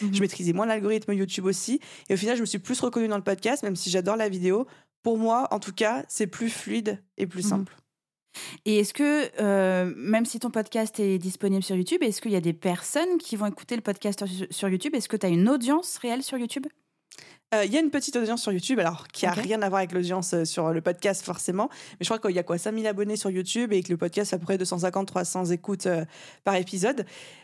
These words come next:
Speaker 2: C'est pas énorme comparé aux chiffres qu'on peut avoir, on en parlera peut-être après sur, euh, sur le podcast, mais je me dis,
Speaker 1: Mhm.
Speaker 2: il suffit qu'une de ces personnes devienne cliente dans l'année et c'est bon, j'ai rentabilisé le fait de, euh,
Speaker 1: De
Speaker 2: de
Speaker 1: ouf.
Speaker 2: demander à une assistante de passer, euh, cinq minutes à mettre la vidéo en ligne sur YouTube, quoi.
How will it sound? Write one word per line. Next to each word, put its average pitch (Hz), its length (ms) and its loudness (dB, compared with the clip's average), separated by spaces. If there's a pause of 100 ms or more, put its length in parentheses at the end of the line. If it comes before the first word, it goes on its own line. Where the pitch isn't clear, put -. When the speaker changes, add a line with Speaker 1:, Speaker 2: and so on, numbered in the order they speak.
(560)
Speaker 2:
C'est 285 160 2
pas 285 280 2
énorme 247 580 2
comparé 220 540 0
aux 208 80 2
chiffres 226 300 0
qu'on 185 100 -4
peut 190 140 0
avoir, 196 340 2
on 180 60 0
en 170 40 -2
parlera 175 240 0
peut-être 190 360 -2
après 196 340 0
sur, 190 280 -2
euh, 170 360 4 (100)
sur - 360 -2
le 175 80 2
podcast, 208 520 0
mais 285 120 4
je 277 80 0
me 262 100 2
dis, 226 120 4
Speaker 1:
Mhm. - 40 6
Speaker 2:
il 202 60 2
suffit 233 260 -4
qu'une 247 260 0
de 240 80 0
ces 233 120 -2
personnes 220 260 0
devienne 196 260 0
cliente 214 240 -2
dans 208 120 2
l'année 185 240 0
et 202 40 2
c'est 185 140 -2
bon, 190 100 0
j'ai 170 120 0
rentabilisé 170 500 -2
le 170 80 2
fait 180 200 -2
de, 175 180 2
euh, 170 100 0 (340)
Speaker 1:
De 185 180 2
Speaker 2:
de 170 80 4
Speaker 1:
ouf. 202 60 6
Speaker 2:
demander 208 280 2
à 226 60 4
une 208 120 0
assistante 196 500 0
de 185 80 -2
passer, 190 460 0
euh, 190 100 2
cinq 190 180 -2
minutes 180 260 0
à 180 80 2
mettre 175 200 0
la 180 60 2
vidéo 165 260 0
en 175 40 4
ligne 170 160 -2
sur 170 120 0
YouTube, 160 320 -2
quoi. - 140 -4